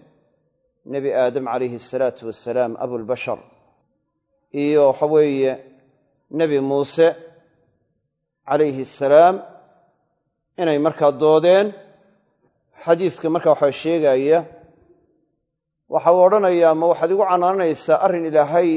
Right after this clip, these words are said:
ii qoray, ee, intaan lay abuurin ka hor afartan sano?"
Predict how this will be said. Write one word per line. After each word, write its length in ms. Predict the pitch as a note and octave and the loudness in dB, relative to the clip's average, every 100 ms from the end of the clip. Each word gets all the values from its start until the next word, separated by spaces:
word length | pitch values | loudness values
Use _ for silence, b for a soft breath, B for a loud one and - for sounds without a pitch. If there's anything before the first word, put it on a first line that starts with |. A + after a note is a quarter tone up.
| - | -4
ii 160 | F3+ G3 | -4 -4
qoray, 380 | G3+ C#3+ D3 F3 A#3 _ _ _ _ _ _ _ _ _ _ _ _ _ _ _ _ _ - | 0 2 2 0 -6 _ _ _ _ _ _ _ _ _ _ _ _ _ _ _ _ _ -2
ee, 440 | D3 D#3 D#3 D3 B2+ - | 4 8 8 6 2 -4
intaan 360 | - F#3+ F3+ E3+ | -10 -4 0 2
lay 140 | D#3 D3 | 4 4
abuurin 440 | D3 C#3+ E3 F3+ | 2 0 -2 -2
ka 140 | F3+ E3 | -2 -2
hor 180 | D3 | 0
afartan 540 | A#2+ - D#3 - D3 A#2+ | -2 -4 -8 -8 -10 -10
sano?" 320 | - G#2+ G#2+ | -12 -14 -14